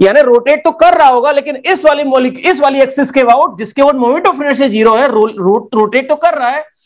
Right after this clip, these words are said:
but energy significant नहीं है। So only significant energy count होती है, तो आई वाई और I Z count होगी, तीन में से दो count होती है, इसीलिए रोटेशन में यहाँ सिर्फ कितनी है? दो है।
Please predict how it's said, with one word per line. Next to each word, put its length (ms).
but 180
energy 400
significant 720
नहीं 280
है। 120
So 120
only 520
significant 420
energy 300
count 240
होती 260
है, 160
तो 460
आई 220
वाई 200
और 120
I 100
Z 200
count 240
होगी, 200
तीन 300
में 100
से 120
दो 140
count 280
होती 220
है, 100
इसीलिए 320
रोटेशन 400
में 60
यहाँ 120
सिर्फ 200
कितनी 300
है? 200
दो 300
है। 120